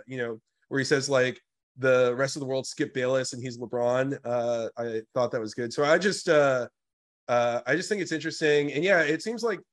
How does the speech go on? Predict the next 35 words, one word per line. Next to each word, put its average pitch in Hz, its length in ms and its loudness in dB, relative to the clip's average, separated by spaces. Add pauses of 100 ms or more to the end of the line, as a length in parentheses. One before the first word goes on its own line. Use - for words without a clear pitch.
(300)
Durant's 220 320 2
such 285 140 -4
an 190 80 -4
interesting 175 420 -6
guy 131 380 2
because 135 300 -8
on 143 100 -6
the 139 80 -4
one 185 180 -2
hand, 190 200 -4
he's 143 140 -8
very 147 220 -2
public, 151 540 -4 (560)
um, 123 500 0 (340)
in 143 120 -4
terms 147 220 -2
of, 143 120 -4
like, 123 320 -2 (460)
you 135 140 -4
know, 107 180 -6 (440)
he 135 100 -2
lets 160 220 4
us 147 100 -4
know 165 80 6
what 170 120 4
he 165 80 2
thinks 175 260 -2
on 156 140 2
Twitter. 135 500 2
And, 131 480 -4
uh, 127 420 -4
you 135 80 -6
know, 123 140 -2
he's, 123 340 -8
uh, 127 280 0